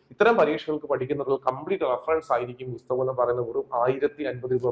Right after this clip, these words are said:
മാത്രമേ ഉള്ളൂ. അപ്പോൾ ആയിരത്തി അൻപത് രൂപയ്ക്ക് മാസ്റ്റർ കീ അക്കാഡമിയുടെ ഈ ഫാർമസി പുസ്തകം നിങ്ങൾക്ക് സ്വന്തമാക്കാം. ഈ നമ്പറിൽ, ഈ വീഡിയോയിൽ കാണുന്ന നമ്പറിൽ കോൺടാക്ട് ചെയ്യുക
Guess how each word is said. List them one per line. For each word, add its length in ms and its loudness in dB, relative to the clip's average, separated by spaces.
മാത്രമേ 380 0
ഉള്ളൂ. 160 2
അപ്പോൾ 160 8
ആയിരത്തി 420 6
അൻപത് 240 0
രൂപയ്ക്ക് 360 2
മാസ്റ്റർ 300 0
കീ 120 6
അക്കാഡമിയുടെ 500 2
ഈ 20 -4
ഫാർമസി 460 -2
പുസ്തകം 260 -8
നിങ്ങൾക്ക് 240 0
സ്വന്തമാക്കാം. 540 0
ഈ 120 8
നമ്പറിൽ, 340 8
ഈ 40 4
വീഡിയോയിൽ 300 6
കാണുന്ന 280 4
നമ്പറിൽ 260 6
കോൺടാക്ട് 400 0
ചെയ്യുക 240 2